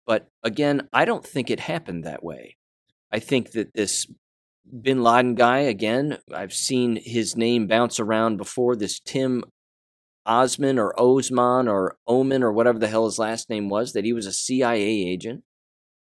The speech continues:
and, and all of that stuff. Again, I know that this isn't American education, but I'm getting into it. Because again, these stories find their way into K twelve schools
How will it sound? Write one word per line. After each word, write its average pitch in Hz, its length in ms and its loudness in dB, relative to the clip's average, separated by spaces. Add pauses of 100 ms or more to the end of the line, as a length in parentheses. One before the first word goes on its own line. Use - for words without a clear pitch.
(300)
and, 127 300 2
and 139 100 6
all 156 220 8
of 127 80 0
that 160 260 0
stuff. - 420 -6 (200)
Again, 160 260 -2
I 160 80 2
know 196 160 4
that 196 160 2
this 170 180 0
isn't 156 220 0
American 139 480 2
education, 123 640 0
but 110 100 0
I'm 110 160 0
getting 143 280 0
into 101 280 0
it. - 140 -20 (1200)
Because 127 340 0
again, 139 300 2
these 139 220 2
stories 180 400 2
find 143 280 4
their 131 140 4
way 117 180 2
into 113 140 -2
K 113 240 -2
twelve 107 320 0
schools - 560 -4